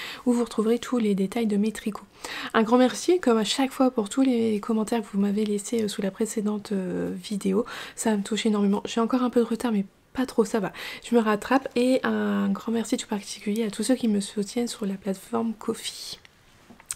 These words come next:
Donc voilà, on se retrouve pour une nouvelle semaine et on va commencer déjà avec un ouvrage terminé.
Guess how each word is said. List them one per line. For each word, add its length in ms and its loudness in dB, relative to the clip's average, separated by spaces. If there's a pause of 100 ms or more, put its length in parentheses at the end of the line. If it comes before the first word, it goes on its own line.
(600)
Donc 140 10
voilà, 300 4
on 100 8
se 140 2
retrouve 360 0
pour 240 2
une 140 2
nouvelle 300 4
semaine 440 2
et 100 4
on 60 4
va 100 0
commencer 340 0
déjà 220 0
avec 240 0
un 100 4
ouvrage 380 2
terminé. 440 0